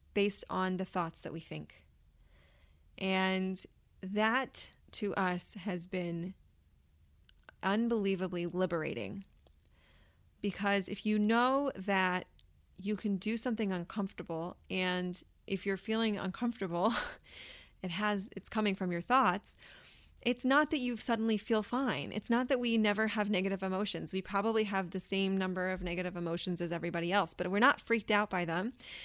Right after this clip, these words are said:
and they don't mean that something has gone terribly wrong. They're just information about what our brain is doing, and then we can go make a conscious decision about what we would like our <laughs> brain to be doing, which might be more of the same,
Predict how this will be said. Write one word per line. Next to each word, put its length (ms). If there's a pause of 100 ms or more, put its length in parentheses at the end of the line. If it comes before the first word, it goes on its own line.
(160)
and 140
they 120
don't 240
mean 340
that 140
something 240
has 160
gone 240
terribly 440
wrong. 460 (400)
They're 160
just 220
information 640
about 200
what 140
our 80
brain 300
is 100
doing, 380
and 100
then 120
we 100
can 180
go 160
make 180
a 60
conscious 480
decision 580
about 340 (160)
what 200
we 140
would 120
like 280
our 80
<laughs> 0
brain 260
to 100
be 120
doing, 460 (520)
which 180
might 140
be 80
more 180
of 60
the 80
same, 400